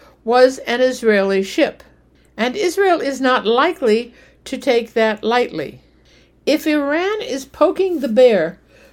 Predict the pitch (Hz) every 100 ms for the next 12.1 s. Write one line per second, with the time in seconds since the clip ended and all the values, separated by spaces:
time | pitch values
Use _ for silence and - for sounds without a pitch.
0 | - 175 247 226 - 277 339 359 339 269
1 | 269 262 208 196 196 - 208 214 202 202
2 | 220 254 285 226 - 247 - - _ _
3 | _ _ _ _ _ _ - 254 247 269
4 | 214 269 370 427 349 - 320 311 226 220
5 | 220 - 247 247 196 - 175 151 139 _
6 | _ _ _ _ _ - 330 339 381 339
7 | 302 285 311 285 302 277 - 247 311 370
8 | 254 175 170 - 196 190 180 180 160 143
9 | 135 - _ _ _ _ - 226 247 220
10 | 339 392 226 - - _ - 233 208 339
11 | 381 370 320 269 269 254 339 311 226 254